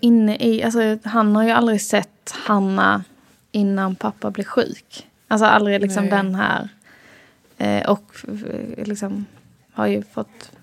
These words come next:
Speaker 1: vara väldigt mycket stöd i, liksom, i min sorg.
Speaker 2: Ja.
Speaker 1: Eh, så det kan jag tycka är lite synd ibland, att han liksom inte har sett den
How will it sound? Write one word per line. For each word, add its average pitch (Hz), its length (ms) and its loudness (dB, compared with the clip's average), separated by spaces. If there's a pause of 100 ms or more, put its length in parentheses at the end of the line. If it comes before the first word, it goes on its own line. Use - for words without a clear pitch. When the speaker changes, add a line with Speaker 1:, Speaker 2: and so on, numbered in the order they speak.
(380)
Speaker 1:
vara 214 140 -6
väldigt 208 420 -8
mycket 220 440 -2 (300)
stöd 214 480 -4
i, 226 100 -4
liksom, 208 540 -8
i 220 100 -4
min 208 180 -2
sorg. - 300 -8 (840)
Speaker 2:
Ja. 185 460 -4 (200)
Speaker 1:
Eh, 214 200 0
så 214 140 -2
det 214 180 4
kan 208 120 0
jag 226 80 4
tycka 208 160 0
är 196 60 0
lite 190 180 -6
synd 190 240 -2
ibland, 196 300 -2
att 185 80 -10
han 202 120 -2
liksom 196 180 -4
inte 202 180 -6
har 202 80 -4
sett - 540 -14 (880)
den 214 300 -4